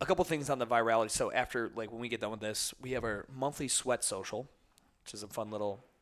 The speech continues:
monthly shindig we do, and I'm gonna go shoot just some, get some B-roll for some montage videos for the gym. With events like that, getting something, if you're a gym owner and you're looking to get an event,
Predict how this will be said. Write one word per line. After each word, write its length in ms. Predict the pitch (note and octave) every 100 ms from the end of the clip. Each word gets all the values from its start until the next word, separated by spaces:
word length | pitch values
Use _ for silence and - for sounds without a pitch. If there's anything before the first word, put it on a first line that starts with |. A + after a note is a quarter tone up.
| _
monthly 340 | A2 G#2+ G#2+ G#2+
shindig 400 | - G#2+ G#2+ G#2
we 120 | G#2+
do, 200 | G2+ G#2+
and 80 | G#2+
I'm 40 |
gonna 80 | G#2
go 180 | G2+ G2+
shoot 240 | - A2 - _
just 180 | G#2 -
some, 180 | G2+ -
get 140 | A2
some 100 | - G#2
B-roll 460 | A2 G#2 G#2 G#2+
for 220 | A2 -
some 200 | G2+ G2+
montage 380 | G#2 G#2 G#2 G#2+
videos 320 | G#2 G#2+ G#2
for 100 | G#2
the 80 | A2
gym. 280 | A2 A2+ C#3 - _ _ _ _ - _ - - _ _ _ _ _ _ _
With 340 | - D#3+ -
events 340 | C#3+ C#3+ F3 G3
like 140 | D#3
that, 240 | C3+ G#2 -
getting 240 | C#3+ F3
something, 640 | - - C#3 C3+ C3 B2+ B2 -
if 180 | B2
you're 120 | - F#3+
a 60 |
gym 220 | - G2+
owner 200 | F2+ E2 - _ _ _ _ -
and 80 | A#2+
you're 100 | B2+
looking 200 | B2+ C3+
to 40 |
get 160 | B2 B2
an 120 | B2
event, 640 | A2+ G#2+ G#2+ A2 - -